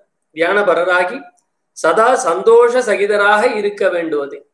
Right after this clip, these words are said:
எப்பயுமே நீ சந்தோஷமா இருக்கணும். என்ன உள்ளம் இல்ல? எப்பயுமே நீ சந்தோஷமா, சதா சந்தோஷ சகிதராக இருக்க வேண்டுவதே என் வேண்டுகோளாக இருக்கின்றது. தேக முதலிய கருவிகளை தக்க வண்ணம் நடத்தி வர வேண்டுகிறேன்.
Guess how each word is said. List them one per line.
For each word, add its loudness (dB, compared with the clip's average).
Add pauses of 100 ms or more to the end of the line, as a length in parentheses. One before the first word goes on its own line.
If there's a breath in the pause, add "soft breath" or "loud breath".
(160)
எப்பயுமே -4
நீ -4
சந்தோஷமா -2
இருக்கணும். -10 (1300)
என்ன -6
உள்ளம் -2
இல்ல? -8 (920)
எப்பயுமே 2
நீ 0
சந்தோஷமா, 2
சதா 0 (720)
சந்தோஷ 2 (640)
சகிதராக 2 (120)
இருக்க 0
வேண்டுவதே 0
என் 0
வேண்டுகோளாக 0
இருக்கின்றது. -12 (880)
தேக 2
முதலிய 0
கருவிகளை 2 (120)
தக்க -4
வண்ணம் -2
நடத்தி -2
வர -2
வேண்டுகிறேன். -6